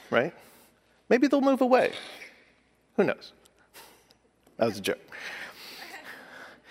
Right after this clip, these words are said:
It, over in Isaiah forty-three, God says to the prophet, let's see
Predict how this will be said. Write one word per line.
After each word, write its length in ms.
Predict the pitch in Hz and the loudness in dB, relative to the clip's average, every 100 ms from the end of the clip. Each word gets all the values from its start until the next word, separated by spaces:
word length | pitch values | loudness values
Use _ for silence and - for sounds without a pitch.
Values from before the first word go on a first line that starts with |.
| - - 156 - _ - | -20 -20 -20 -20 _ -2
It, 100 | - | 4
over 180 | 156 151 | 6 6
in 60 | 135 | 6
Isaiah 320 | 135 143 127 | 6 6 6
forty-three, 680 | 156 143 120 147 156 123 - - - - | 6 4 4 2 4 2 -4 -18 -20 2
God 200 | 131 131 | 4 6
says 220 | - 127 | 4 2
to 80 | - | 2
the 80 | 123 | -2
prophet, 400 | - 123 - 120 - - - - _ _ _ _ _ _ _ _ _ - - - - _ | 4 4 4 0 -2 -20 -20 -20 _ _ _ _ _ _ _ _ _ -12 -12 -12 -20 _
let's 160 | 117 - | 2 2
see 260 | 107 71 | -2 -4